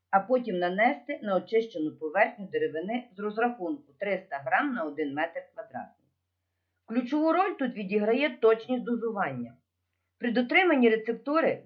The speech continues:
дерево буде надійно захищене від підступних жуків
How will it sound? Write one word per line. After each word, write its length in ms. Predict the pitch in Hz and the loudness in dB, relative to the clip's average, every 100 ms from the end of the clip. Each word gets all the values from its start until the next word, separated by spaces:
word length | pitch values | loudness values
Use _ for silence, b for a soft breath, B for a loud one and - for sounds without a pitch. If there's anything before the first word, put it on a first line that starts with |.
| - | 4
дерево 320 | 294 311 247 | 4 4 2
буде 280 | 196 185 185 | 0 0 2
надійно 460 | 185 190 285 262 | 0 0 0 0
захищене 800 | 247 214 196 165 - 147 127 123 _ _ _ | 0 -2 -2 -6 -8 -12 -14 -14 _ _ _
від 200 | 190 233 | -4 -4
підступних 600 | 165 135 - 285 285 254 | -6 -12 -6 -4 0 0
жуків 460 | 202 240 - 151 120 | 0 -4 -4 -8 -8